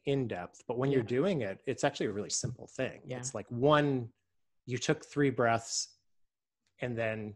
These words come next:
Speaker 1: interacted with the child. You're doing all the other things sort of somewhat automatically now because you've practiced with the
Speaker 2: Yeah.
Speaker 1: reflection outside the classroom.
Speaker 2: Yeah. I need to, I don't know. I'm unhappy with my answer to that one, Mike.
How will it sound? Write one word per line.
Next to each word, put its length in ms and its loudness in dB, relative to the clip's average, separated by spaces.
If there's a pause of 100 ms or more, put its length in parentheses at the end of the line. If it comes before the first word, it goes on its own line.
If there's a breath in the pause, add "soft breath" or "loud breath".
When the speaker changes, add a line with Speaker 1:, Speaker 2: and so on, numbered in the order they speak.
(380)
Speaker 1:
interacted 460 2
with 120 -8
the 60 -16
child. 400 -6 (800)
You're 160 6
doing 260 8
all 120 8
the 120 8
other 140 8
things 340 0
sort 300 4
of 220 2
somewhat 320 6
automatically 680 4
now 240 -6 (640)
because 320 -6
you've 180 -10
practiced 720 -2 (120)
with 160 -6
the 60 -10
Speaker 2:
Yeah. 60 -8
Speaker 1:
reflection 560 -6 (140)
outside 340 -2
the 60 -20
classroom. 460 -14
Speaker 2:
Yeah. 380 0 (600 soft breath)
I 80 -4
need 220 -2
to, 220 0 (220)
I 60 -8
don't 120 -6
know. 280 -2
I'm 180 0
unhappy 420 2
with 160 0
my 120 2
answer 360 2
to 60 0
that 240 0
one, 160 -2
Mike. 340 -6